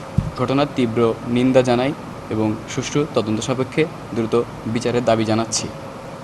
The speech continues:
আমাদের প্রধান দাবি ছিল কোটার যৌক্তিক সংস্কার, যা ইতিমধ্যে সরকার পূরণ করেছেন। এখন শিক্ষার সুষ্ঠু পরিবেশ নিশ্চিত করার লক্ষ্যে দ্রুত শিক্ষা প্রতিষ্ঠান খুলে সরকার দেওয়ার জন্য সরকারের প্রতি জোর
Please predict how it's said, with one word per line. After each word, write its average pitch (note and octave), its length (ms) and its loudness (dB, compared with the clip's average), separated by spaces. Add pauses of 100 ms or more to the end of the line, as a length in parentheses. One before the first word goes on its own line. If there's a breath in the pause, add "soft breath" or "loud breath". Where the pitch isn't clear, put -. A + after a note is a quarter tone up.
(160)
আমাদের A#2+ 360 6 (180)
প্রধান B2+ 340 2
দাবি B2 140 4
ছিল C#3 200 2 (160)
কোটার G#2+ 280 2 (280)
যৌক্তিক A#2 360 -2
সংস্কার, A#2 380 2 (300)
যা A2 80 4 (140)
ইতিমধ্যে B2+ 360 2
সরকার A2+ 380 2
পূরণ A#2+ 280 2
করেছেন। A2 320 0 (260)
এখন B2+ 260 0 (180)
শিক্ষার A#2+ 360 0 (120)
সুষ্ঠু - 280 -4 (100)
পরিবেশ C3 320 4 (280)
নিশ্চিত A#2 380 -2
করার A2 240 2
লক্ষ্যে A#2 240 0 (240)
দ্রুত B2 240 6 (240)
শিক্ষা - 280 -4
প্রতিষ্ঠান D#3+ 460 0 (220)
খুলে C3+ 280 4 (480)
সরকার B2 300 6 (260)
দেওয়ার B2 280 8
জন্য B2+ 180 4
সরকারের A#2+ 460 4
প্রতি B2+ 220 2 (340)
জোর C3 140 4